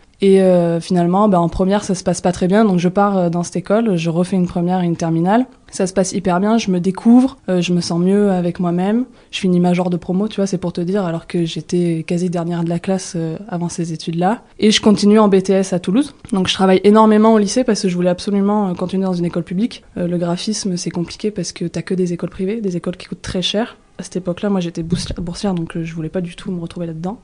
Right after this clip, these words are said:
Donc, j'ai beaucoup travaillé pour être dans l'école publique, donc je suis allée à Toulouse, en école publique, et puis j'ai continué mes études ici, à Aix-en-Provence, quoi.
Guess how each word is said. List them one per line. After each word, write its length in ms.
Donc, 100
j'ai 140
beaucoup 180
travaillé 240
pour 160
être 80
dans 140
l'école 200
publique, 220
donc 100
je 60
suis 80
allée 80
à 60
Toulouse, 340
en 80
école 200
publique, 380
et 40
puis 380
j'ai 160
continué 400
mes 180
études 300
ici, 420
à 80
Aix-en-Provence, 540
quoi. 140